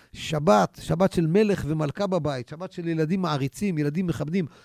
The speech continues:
זה לא הולך ביום אחד, אבל תנשמו עמוק. זה בטוח, בטוח, בטוח, בטוח, בטוח יגיע. שיהיה לכולנו, לכולנו, לכולנו, רבותיי,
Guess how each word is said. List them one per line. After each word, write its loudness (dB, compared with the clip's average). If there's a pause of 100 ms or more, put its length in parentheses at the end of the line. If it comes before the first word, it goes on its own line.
(140)
זה 0
לא 4
הולך 4
ביום 6
אחד, 0
אבל 4 (840)
תנשמו 2
עמוק. 0 (140)
זה -2
בטוח, 6
בטוח, 2
בטוח, 2
בטוח, 0
בטוח 0 (320)
יגיע. 4 (800)
שיהיה 8
לכולנו, 8
לכולנו, 6
לכולנו, 4
רבותיי, 0